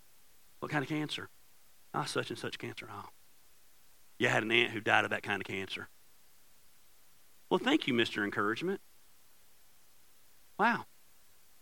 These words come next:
"Man, I know somebody struggling with addiction." "What kind of addiction?"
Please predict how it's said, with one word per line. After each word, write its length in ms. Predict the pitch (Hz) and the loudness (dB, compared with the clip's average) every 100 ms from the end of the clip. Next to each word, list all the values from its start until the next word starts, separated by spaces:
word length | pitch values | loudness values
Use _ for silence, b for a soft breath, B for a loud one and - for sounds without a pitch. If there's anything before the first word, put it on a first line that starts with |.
| - - - - - - - - | -20 -20 -20 -20 -20 -20 -20 -4
"Man, 360 | 147 147 135 113 - - - - - - - | 2 4 4 0 -16 -20 -20 -20 -20 -20 -4
I 60 | 117 | 0
know 100 | 127 | 2
somebody 300 | 147 139 131 | 4 6 6
struggling 340 | 147 147 143 | 4 2 2
with 100 | 139 | 0
addiction." 500 | 135 147 - 113 120 | 2 2 2 -4 -2
"What 160 | 127 151 | -2 0
kind 140 | 185 | 0
of 60 | 147 | 0
addiction?" 380 | 160 147 - | -2 -2 -6